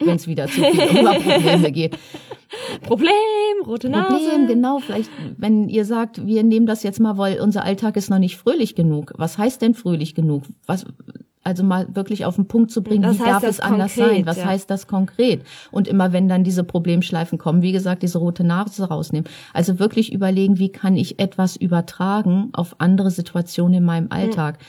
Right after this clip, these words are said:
Speaker 1: Wo kann ich die Kreativität einbringen? Wo bringt es mir, weil ich halt mehr Begeisterung habe und mehr Verbundenheit habe, auch gesundheitlich was, das auch mal zu beobachten und zu sagen, „Stimmt, ich fühle mich viel fitter“, ich,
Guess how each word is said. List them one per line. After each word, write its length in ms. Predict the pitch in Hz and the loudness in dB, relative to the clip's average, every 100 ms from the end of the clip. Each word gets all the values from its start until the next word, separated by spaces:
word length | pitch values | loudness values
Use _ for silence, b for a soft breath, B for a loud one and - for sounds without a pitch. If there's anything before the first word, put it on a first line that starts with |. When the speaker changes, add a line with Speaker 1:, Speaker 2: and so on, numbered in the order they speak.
| B | B
Speaker 1:
Wo 100 | 180 | -4
kann 220 | 175 190 185 | 0 4 4
ich 100 | - | 2
die 140 | 175 | -6
Kreativität 880 | - 185 175 - 170 175 175 160 - | -2 0 0 0 -2 0 -2 -4 -2
einbringen? 400 | 175 220 175 156 B B B | 2 4 2 -2 B B B
Wo 140 | 208 | 2
bringt 340 | 220 202 226 220 | 4 6 6 4
es 160 | - | 2
mir, 420 | 202 220 226 - _ | 4 4 2 -2 _
weil 200 | 175 196 | -2 0
ich 160 | - - | 0 0
halt 200 | 185 175 | -2 2
mehr 160 | 180 | 2
Begeisterung 760 | 170 160 165 220 - 180 175 180 | 2 0 0 -2 -2 0 0 0
habe 280 | 175 170 170 | -4 -2 0
und 160 | 170 | 2
mehr 160 | 170 170 | 4 2
Verbundenheit 760 | 175 160 175 185 185 175 170 | 0 -2 0 2 2 2 0
habe, 300 | 175 175 175 175 B B - | 0 2 0 -2 B B -4
auch 160 | 185 | 0
gesundheitlich 760 | 202 185 226 - 330 311 185 170 | 2 4 2 0 -6 -4 -4 -2
was, 160 | 165 | -2
das 180 | 175 170 | -2 -2
auch 140 | 160 | -2
mal 180 | 160 160 | 0 0
zu 140 | - 156 | -2 -4
beobachten 680 | - 185 196 185 - 185 b b b b b | -4 -2 -2 -4 -2 -2 b b b b b
und 180 | 180 175 | 0 2
zu 120 | 175 | 2
sagen, 460 | 175 175 175 170 b b b b b _ - | 2 2 2 0 b b b b b _ -12
„Stimmt, 440 | - - 302 - | -2 2 2 0
ich 140 | - | -6
fühle 200 | - 175 | 0 4
mich 240 | 170 165 - | 4 2 -2
viel 220 | - 156 | 0 0
fitter“, 540 | - - 240 214 160 - | 0 -2 0 0 -2 -4
ich, 280 | - - | -10 -12